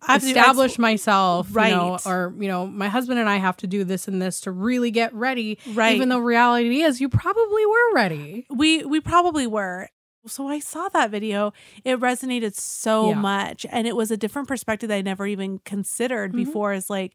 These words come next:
Speaker 1: how then does the messaging, the cultural messaging that we get
Speaker 2: Going
Speaker 1: about
Speaker 2: back to that
Speaker 1: specific
Speaker 2: earlier
Speaker 1: things,
Speaker 2: question.
Speaker 1: right,
Speaker 2: Yep.
Speaker 1: the earlier question,
Speaker 2: Yep.
Speaker 1: and then how did that become the loop in my head?
Speaker 2: Yep. Okay, so what do we do about it, right? That's the next question. And how do we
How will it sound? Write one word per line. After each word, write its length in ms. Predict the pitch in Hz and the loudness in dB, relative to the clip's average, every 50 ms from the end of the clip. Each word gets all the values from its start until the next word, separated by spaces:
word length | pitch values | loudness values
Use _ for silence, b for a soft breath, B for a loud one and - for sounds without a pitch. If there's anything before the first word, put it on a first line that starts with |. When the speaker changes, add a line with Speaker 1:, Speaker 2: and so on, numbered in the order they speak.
| _ - | _ -10
Speaker 1:
how 340 | - - 247 247 262 285 285 | 0 2 4 4 4 4 2
then 280 | 254 247 226 226 220 | 2 0 0 0 0
does 400 | 208 214 196 196 196 190 190 - | -2 -2 -2 -2 -2 -4 -4 -6
the 100 | - 226 | -6 -4
messaging, 720 | 208 214 202 202 202 - 247 226 196 - 226 214 202 202 | -2 -2 -2 -2 -4 -4 -6 -6 -6 -6 -6 -6 -4 -4
the 80 | 202 196 | -6 -6
cultural 500 | - - 294 330 330 - - 302 254 220 | -6 -4 -4 -4 -4 -4 -6 -4 -4 -2
messaging 480 | 214 202 196 - 226 202 - 220 214 | -2 -4 -4 -4 -6 -8 -6 -6 -4
that 160 | 208 202 - 208 | -4 -6 -4 -4
we 140 | 196 202 | -6 -6
get 160 | 190 202 202 202 | -4 -4 -4 -2
Speaker 2:
Going 140 | 196 196 | -2 0
Speaker 1:
about 100 | 196 220 | 0 0
Speaker 2:
back 140 | 214 185 190 - | 0 0 -2 -2
to 60 | 208 | -2
that 20 | |
Speaker 1:
specific 240 | 208 202 185 269 240 | -2 -2 -2 -2 -2
Speaker 2:
earlier 260 | 190 196 - 302 254 | 0 0 2 0 0
Speaker 1:
things, 100 | 220 208 | 0 -2
Speaker 2:
question. 220 | 196 196 180 - 226 | -2 -2 -2 0 2
Speaker 1:
right, 220 | 240 233 220 214 | 2 2 2 2
Speaker 2:
Yep. 120 | 180 190 214 | 0 0 0
Speaker 1:
the 60 | 226 | -2
earlier 260 | 214 208 233 254 269 | -2 -4 -4 -4 -6
question, 560 | - - 294 269 247 - - 233 208 202 202 202 | -4 -4 -4 -4 -4 -6 -6 -4 -4 -4 -4 -6
Speaker 2:
Yep. 120 | 202 214 B B B B | -8 -12 B B B B
Speaker 1:
and 120 | 240 233 233 | -2 -2 0
then 100 | 240 214 | 0 -2
how 220 | 196 240 240 240 | 0 2 2 2
did 200 | 233 254 247 220 | 2 -2 -4 0
that 440 | 233 214 208 208 202 208 - _ - - | 0 2 2 2 0 -2 -6 _ -8 -8
become 560 | 226 202 - - 214 220 214 202 196 196 196 _ _ | -8 -8 -8 -6 -4 -2 -2 -2 -2 -4 -6 _ _
the 120 | - 214 | -4 -4
loop 260 | 202 202 202 208 - | -2 -2 -2 -2 -2
in 80 | 208 190 | -4 -6
my 100 | 196 185 | -6 -6
head? 460 | 175 170 165 180 185 175 156 151 170 196 | -8 -6 -6 -4 -4 -4 -4 -4 -2 -2
Speaker 2:
Yep. 160 | 208 254 - B B B B 214 B B _ _ _ - | -2 -2 -4 B B B B -20 B B _ _ _ 0
Okay, 460 | 220 220 - 220 190 160 185 196 226 302 | 0 2 2 2 2 2 0 -6 -12 -12
so 580 | - - - - 233 220 202 170 165 185 220 _ | -8 -6 0 2 4 4 4 2 0 -4 -6 _
what 320 | - 190 185 180 190 208 | -8 -8 -4 -2 -2 0
do 100 | 214 233 | 0 0
we 100 | 226 226 | 0 -2
do 520 | 202 175 170 143 135 - 156 175 208 226 - _ _ _ - - | -4 -6 -6 -10 -10 -12 -14 -16 -16 -18 -18 _ _ _ -12 -10
about 320 | 175 160 139 147 - - | -8 -8 -10 -12 -14 -20
it, 180 | - - - _ _ _ - | -20 -20 -20 _ _ _ -10
right? 220 | - 180 180 185 - | -6 -6 -6 -6 -6
That's 220 | - 180 175 - | -6 -8 -8 -8
the 80 | - - | -10 -8
next 280 | 170 165 170 - - - | -8 -8 -8 -10 -14 -16
question. 460 | - 156 160 - - - 170 160 160 | -14 -14 -14 -14 -12 -12 -10 -10 -8
And 140 | 151 165 180 | -8 -10 -8
how 160 | - 190 196 | -4 -2 -2
do 100 | 208 208 | -2 -2
we 380 | 196 196 190 185 175 175 185 | -4 -4 -2 -2 -2 -4 -4